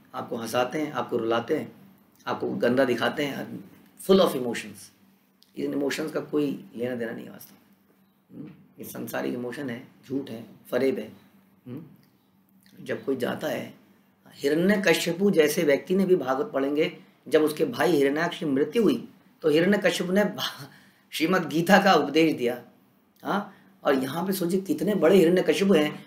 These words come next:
जो बोल रहे हैं, "चिट्ठी ना कोई संदेश, कहाँ तुम चले गए?" वो कहता है, "जी, तेरा दर्द न जाने कोई।" कौन नहीं जानता दर्द, बताइए? सारे शास्त्र तो दर्द को जान के बता रहे हैं, आप कह रहे हैं, "दर्द न जाने कोई", तो आगे उपदेश क्या देना चाह रहे हैं आप?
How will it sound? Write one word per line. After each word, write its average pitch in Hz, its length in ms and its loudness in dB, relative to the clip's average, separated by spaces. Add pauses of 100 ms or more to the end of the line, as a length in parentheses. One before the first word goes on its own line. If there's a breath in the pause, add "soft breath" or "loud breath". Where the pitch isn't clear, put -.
(100)
जो 165 120 6
बोल 170 180 8
रहे 170 140 8
हैं, 165 80 2
"चिट्ठी 165 320 2
ना 160 100 2
कोई 151 180 4
संदेश, 151 500 4
कहाँ 156 320 0
तुम 160 140 0
चले 151 260 8
गए?" 151 200 6
वो 147 100 2
कहता 147 240 0
है, 147 100 2
"जी, 143 180 -4 (440 loud breath)
तेरा 156 200 4
दर्द 143 280 4
न 147 180 2
जाने 135 240 0
कोई।" 139 180 -2
कौन 151 280 4
नहीं 220 160 6
जानता 202 300 4
दर्द, 135 240 2
बताइए? 160 300 -2
सारे 170 320 2
शास्त्र 160 300 0
तो 175 120 -6
दर्द 156 300 0
को 160 80 0
जान 143 280 0
के 143 80 -2
बता 127 240 0
रहे 233 120 0
हैं, - 240 -12 (280)
आप 147 160 0
कह 160 60 2
रहे 151 80 2
हैं, 139 80 0
"दर्द 139 180 2
न 156 140 0
जाने 170 220 -2
कोई", 180 140 0
तो 175 80 -4
आगे 151 240 4
उपदेश 175 400 4
क्या 214 100 4
देना 139 220 4
चाह 113 160 -6
रहे 113 120 -8
हैं 110 60 -14
आप? - 140 -20